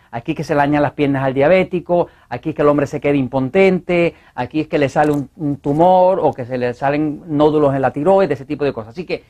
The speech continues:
el estrés es destructivo, pero es destructivo en esta secuencia. La clave es que si uno entiende esto y entiende cuáles son los factores, como se explica en el libro El Poder del Metabolismo,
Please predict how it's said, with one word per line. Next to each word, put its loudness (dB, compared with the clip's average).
el -6
estrés 0
es 2
destructivo, 0
pero -4
es -6
destructivo -8
en -12
esta -12
secuencia. -14
La -6
clave 2
es -2
que -2
si -2
uno 4
entiende 4
esto 0
y 0
entiende 0
cuáles 2
son -2
los -4
factores, -2
como -10
se -14
explica -2
en 0
el 2
libro 6
El 0
Poder 4
del -2
Metabolismo, -2